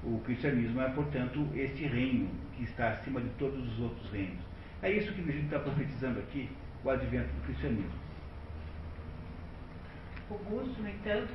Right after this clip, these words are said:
Speaker 2: vê na sua própria pessoa de imperador o mais alto poder sacerdotal, pelo cargo sumamente simbólico de protetor supremo da fé, e desconfia dessas previsões. Virgílio tornou-se famoso em Roma por fazer previsões acertadas, muitas delas para o próprio Otávio.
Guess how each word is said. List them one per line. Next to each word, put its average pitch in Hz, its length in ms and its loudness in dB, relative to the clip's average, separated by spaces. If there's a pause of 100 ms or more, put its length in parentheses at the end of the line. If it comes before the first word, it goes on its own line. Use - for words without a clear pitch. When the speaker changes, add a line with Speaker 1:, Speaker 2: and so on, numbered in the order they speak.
Speaker 2:
vê 226 100 0
na 233 100 0
sua 226 200 -2
própria 240 360 0
pessoa 220 340 -2
de 208 100 -2
imperador 190 480 0
o 208 60 2
mais 214 260 0
alto 214 300 4
poder 190 280 -4 (120)
sacerdotal, 202 640 -4 (300)
pelo 196 200 0
cargo 196 280 0 (100)
sumamente 226 520 -2
simbólico 196 480 -2
de 202 80 -4
protetor 214 460 -4
supremo 214 420 -4
da 226 100 -2
fé, 165 340 -4 (360)
e - 20 -8
desconfia 233 540 -4
dessas 190 240 -4
previsões. 196 560 -2 (760)
Virgílio 214 380 0
tornou-se 202 320 -2
famoso 214 420 -2
em 196 120 -2
Roma 208 200 0
por 202 120 -6
fazer 208 340 -2
previsões 196 440 -6
acertadas, 180 580 -2 (420)
muitas 220 280 -2
delas 202 260 0
para 208 120 -2
o 208 60 -4
próprio 185 320 -4
Otávio. 165 380 -2